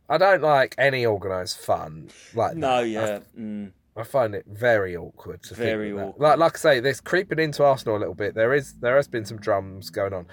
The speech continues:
Speaker 1: Uh, but yeah, like I say, I think I would deal with it by just taking my wife to a game and letting her talk to him.
Speaker 2: <laughs> Oh,
Speaker 1: That's,
Speaker 2: wow.
Speaker 1: that's previous-, that's previously discussed.
Speaker 2: Yeah.
Speaker 1: Let's go. Could
Speaker 2: Should
Speaker 1: you,
Speaker 2: you tell
Speaker 1: uh,
Speaker 2: that man to shove that drum up his arse?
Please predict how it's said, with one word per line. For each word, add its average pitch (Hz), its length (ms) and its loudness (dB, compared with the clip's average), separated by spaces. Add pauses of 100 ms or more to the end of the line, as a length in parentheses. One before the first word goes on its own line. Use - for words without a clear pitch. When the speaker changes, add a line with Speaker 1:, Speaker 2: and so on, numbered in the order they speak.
(460)
Speaker 1:
Uh, 113 140 0
but 113 160 -4
yeah, 120 140 2
like 127 160 2
I - 40 -14
say, 113 120 0
I 101 80 2
think - 240 -4
I 123 160 4
would 127 280 0
deal 131 160 2
with 110 140 0
it - 160 -2
by 107 200 2
just 110 300 -6
taking 120 300 -2
my 107 100 0
wife 107 360 2
to 104 100 -8
a 90 60 -8
game 87 400 -6 (440)
and 98 360 -4
letting 95 200 -4
her 95 120 -6
talk - 280 -10
to 95 100 -16
him. 101 80 -16 (540)
Speaker 2:
<laughs> 117 80 -14 (400)
Oh, 294 220 2
Speaker 1:
That's, 127 80 0
Speaker 2:
wow. 175 300 6
Speaker 1:
that's 107 160 -6
previous-, - 500 -8 (140)
that's 139 160 2
previously 104 500 -4
discussed. - 540 -8 (100)
Speaker 2:
Yeah. 107 200 -4
Speaker 1:
Let's 98 140 -12
go. 101 200 -14 (380)
Could - 120 -14
Speaker 2:
Should 175 120 -6
Speaker 1:
you, 135 80 -2
Speaker 2:
you 262 40 -4
tell 269 140 0
Speaker 1:
uh, - 20 0
Speaker 2:
that 233 140 -2
man 202 180 -6
to 190 120 -12
shove 180 240 -8
that - 140 -8
drum 160 160 -6
up 156 120 -10
his 165 120 -8
arse? - 520 -10